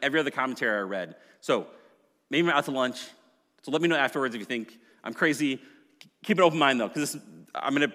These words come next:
teach this a little differently than maybe how you've heard Cain and Abel. So just keep an open mind to that, <laughs> right? It says, "No longer will the ground yield good crops for you, no matter how hard you work. From now on, you will be a homeless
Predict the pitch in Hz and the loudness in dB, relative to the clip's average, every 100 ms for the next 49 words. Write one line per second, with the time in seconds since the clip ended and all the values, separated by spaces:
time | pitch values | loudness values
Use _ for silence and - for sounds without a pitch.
0 | - - 196 190 170 131 151 151 156 139 | -6 -6 -4 -4 -6 -2 -2 -2 -2 -2
1 | 131 123 123 117 123 117 123 120 104 - | 0 -2 0 0 0 0 -2 -4 -4 -16
2 | - - - 113 113 104 101 90 113 - | -20 -20 -6 -2 -2 -2 -4 -4 -2 -2
3 | - - - _ - 143 143 147 139 123 | -2 -10 -20 _ -8 -4 -2 0 0 0
4 | 123 - - 127 135 - - _ - - | -6 -8 -6 -4 -6 -8 -20 _ -20 -20
5 | - _ _ _ _ _ _ _ _ _ | -20 _ _ _ _ _ _ _ _ _
6 | - - 120 139 160 156 151 139 135 123 | -12 -6 -2 0 2 2 2 2 0 -2
7 | - - 120 131 147 143 135 117 127 127 | -14 -8 -4 -2 0 0 0 -2 -2 -2
8 | 113 139 - 147 120 - 135 113 107 104 | -2 -4 -2 -2 -2 -6 -4 -2 -2 -4
9 | 120 127 123 - 139 123 127 120 110 110 | -2 -2 -2 -2 -2 -2 -4 -4 -4 -4
10 | 110 107 - 113 113 131 131 120 123 123 | -4 -6 -8 -8 -4 -2 -2 -2 -2 -4
11 | 135 - - - 117 113 107 107 92 - | -8 -16 -20 -10 -6 -4 -2 -4 -4 -8
12 | 143 147 139 139 | -6 -4 -6 -8